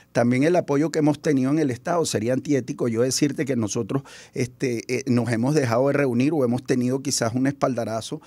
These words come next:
sobre este tipo de reuniones. No, todo lo contrario. Siempre estamos reuniéndonos prácticamente semanal entre una a dos veces. Vuelvo y repito, el trabajo que se hizo con el motor farmacéutico, con el plan de vacunación de covid, fue un plan exitoso donde se llegó a vacunar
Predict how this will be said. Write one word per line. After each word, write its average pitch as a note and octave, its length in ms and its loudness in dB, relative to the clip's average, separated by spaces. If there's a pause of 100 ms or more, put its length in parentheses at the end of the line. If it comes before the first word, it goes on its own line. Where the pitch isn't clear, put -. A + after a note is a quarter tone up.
(200)
sobre A#2+ 300 2
este D3 180 -2
tipo D#3+ 220 -2
de D#3+ 40 2
reuniones. D3+ 360 0
No, D#3+ 160 0
todo D#3 160 2
lo F3 100 0
contrario. D3 540 -2 (540)
Siempre - 440 4
estamos D3 360 4
reuniéndonos C#3 640 2
prácticamente C3 680 0
semanal B2 500 2
entre D3 220 -2
una C3 180 0
a C3 60 0
dos A#2 160 -2
veces. F#3 420 -2 (300)
Vuelvo B2 260 2
y D3+ 40 2
repito, D3 500 -4
el G#2+ 100 -6
trabajo A2+ 360 -2
que D#3 100 -2
se C#3 140 -2
hizo C3 180 -4
con D3+ 100 2
el C#3 80 2
motor A#2 260 -2
farmacéutico, C#3 760 0
con B2+ 140 -2
el G#2+ 60 -6
plan A2+ 240 -2
de C3 60 -2
vacunación A#2+ 640 -4
de C3+ 100 -6
covid, C#3 380 -2 (280)
fue - 180 -2
un C3 100 0
plan C3+ 240 0
exitoso C#3 720 -4
donde A#2+ 220 -2
se A#2 180 0
llegó A2 260 -4
a A2 40 0
vacunar C3+ 460 2